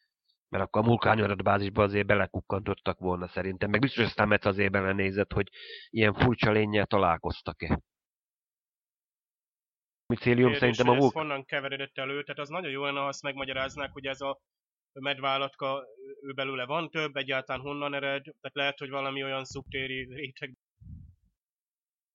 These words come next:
Speaker 2: munkkal párhuzamosan létezik, vagy, ö, tehát a-, azt se tud-, tudjuk, honnan jött.
Speaker 1: Nem tudjuk, mert lehet, hogy ez is ilyen vándorló,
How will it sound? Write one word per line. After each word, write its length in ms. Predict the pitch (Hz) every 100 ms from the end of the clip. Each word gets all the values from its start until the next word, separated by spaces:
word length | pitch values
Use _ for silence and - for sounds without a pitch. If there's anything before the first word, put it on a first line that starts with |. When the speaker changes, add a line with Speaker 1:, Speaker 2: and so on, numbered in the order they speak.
| _ _ _ _ _ _ _ _ _ _ _ _ _ _ _ -
Speaker 2:
munkkal 260 | 131 131 123
párhuzamosan 640 | 131 127 131 127 - 127
létezik, 520 | 127 127 131 123 127
vagy, 300 | - 123 117
ö, 80 | 123
tehát 200 | 127 131 - _ _ 320 320 277 _ _ - - - - -
a-, 200 | 156 170
azt 100 | 165
se 60 |
tud-, 240 | 156 165 - _ _ _ _ _ _ _ _ _ 180 185 180 180 170 _ _ _
tudjuk, 240 | 147 143 -
honnan 280 | 147 139
jött. 200 | 143 123 - - - - - - - - - - - - - _ _ _ _ _ _ _ _ - -
Speaker 1:
Nem 120 | 139
tudjuk, 280 | - 107 -
mert 180 | 131 131
lehet, 200 | 139 -
hogy 140 | 139
ez 100 | 139
is 160 | 117 -
ilyen 220 | 131 120
vándorló, 1000 | 123 120 101 98 95 98 98 95 92